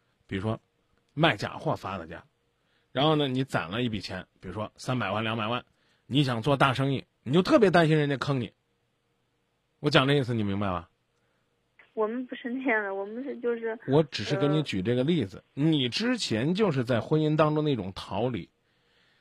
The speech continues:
Speaker 1: 那么换句话说呢，是对上一段婚姻的不负责任。尽管这其中有很多的修饰铺垫，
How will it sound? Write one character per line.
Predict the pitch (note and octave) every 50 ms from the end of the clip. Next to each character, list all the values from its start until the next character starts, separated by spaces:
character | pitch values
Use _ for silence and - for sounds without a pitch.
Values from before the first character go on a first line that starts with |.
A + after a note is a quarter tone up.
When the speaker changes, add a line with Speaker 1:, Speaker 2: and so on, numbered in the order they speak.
| _ _ _
Speaker 1:
那 | C3+ D#3 F#3
么 | F#3 D#3+
换 | C3+ - A#3+ G#3 E3+
句 | D#3
话 | D3+ C3 D#3 C#3+ B2+
说 | C3 C3 C3
呢， | B2+ A#2 G#2+
是 | - -
对 | C3 C3+ D#3+ C#3 A2+ - -
上 | - - - F#3 D3+ C3+
一 | C3+
段 | B2+ A2
婚 | - - C3+
姻 | C#3 C#3
的 | C3 A2
不 | - G#2
负 | G2+ - B2 G2+
责 | G2 F#2 D#2+
任。 | F#2+ B2 A#2 - _ _ _ _ _ _ _ _ _ _ _ _
尽 | - - C#3+ G3 A#3
管 | G3+ D#3 G#2+ A2
这 | C3 B2
其 | - - - C3+
中 | E3 E3+ E3
有 | E3 D#3+
很 | E3+ - F#2 F#2+
多 | G2+ C#3 D3+
的 | D3
修 | - - - E3 E3+ F3+
饰 | E3 - C#3+
铺 | G2+ - - - - E3+
垫， | E3+ F3 D3+ G2 -